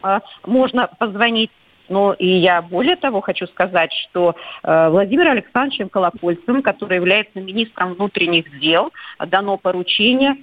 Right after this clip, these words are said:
пересмотреть практику сбора статистики о состоянии преступности в сфере семейно-бытовых отношений. И если он дает такое поручение, значит, тоже есть понимание, что эта статистика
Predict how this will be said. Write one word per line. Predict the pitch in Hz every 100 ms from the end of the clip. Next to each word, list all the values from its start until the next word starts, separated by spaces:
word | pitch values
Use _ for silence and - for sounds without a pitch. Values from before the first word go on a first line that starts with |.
| - 202
пересмотреть | 240 247 277 302 330 349 -
практику | - 214 - - - 202
сбора | 170 196 175 -
статистики | 185 - 277 339 - 247 -
о | 180 165
состоянии | 185 - 175 170 226 285
преступности | - 185 - 196 - 269 - 262
в | -
сфере | 175 175 208
семейно-бытовых | 240 220 185 190 202 220 208 202
отношений. | 214 262 277 - 220 151 135 127 - - _
И | 175
если | 233 254 294
он | 233
дает | 208 233 233
такое | 180 - 190
поручение, | 185 180 175 - 165 233
значит, | 269 240 240 -
тоже | 339 392 311
есть | 254 240 233 -
понимание, | 190 214 208 175 160 151 - _
что | - - 240
эта | - 170 -
статистика | 175 165 180 156 - - - 330